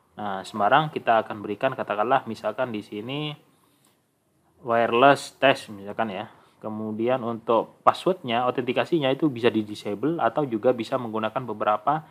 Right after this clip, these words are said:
yang sudah disiapkan di sini ya. Ada W P A P S K, ada W E P, ada W P A dua P S K.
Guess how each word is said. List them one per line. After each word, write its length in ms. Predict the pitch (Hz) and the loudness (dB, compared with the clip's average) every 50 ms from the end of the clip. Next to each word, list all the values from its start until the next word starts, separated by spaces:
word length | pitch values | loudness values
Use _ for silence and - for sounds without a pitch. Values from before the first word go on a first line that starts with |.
| - _ _ _ _ - | -20 _ _ _ _ -12
yang 80 | 117 107 | -10 -10
sudah 240 | - 117 110 107 | -6 -4 -4 -2
disiapkan 800 | 104 110 110 107 107 107 107 110 - - 117 107 107 - 110 107 | 0 0 0 0 0 -2 -4 -4 -2 0 0 0 0 0 -6 -6
di 80 | 104 98 | -8 -8
sini 240 | - - 113 113 107 95 | -10 -10 -8 -6 -6 -4
ya. 80 | 95 95 | -4 -4
Ada 240 | 95 92 98 98 98 | -4 -2 -2 -2 -2
W 80 | 95 95 - | -4 -4 -6
P 160 | - 101 95 | -6 -6 -6
A 160 | 95 101 98 | -4 -4 -6
P 160 | - - - 120 | -6 -6 -8 -8
S 80 | - | -8
K, 320 | - - 147 147 147 135 110 | -4 -2 0 0 0 2 2
ada 80 | 107 | 2
W 160 | 107 104 98 | 2 2 2
E 80 | 110 127 | 0 -2
P, 240 | - - 135 127 117 | -4 -4 -6 -4 -4
ada 240 | 104 101 113 117 113 | -4 -4 -4 -2 -2
W 80 | 107 | -4
P 160 | 101 - 85 | -4 -4 -4
A 80 | 80 104 | -4 -4
dua 160 | 110 113 107 | -4 -6 -6
P 80 | - 104 | -8 -10
S 80 | - | -10
K. 160 | - - - | -10 -10 -10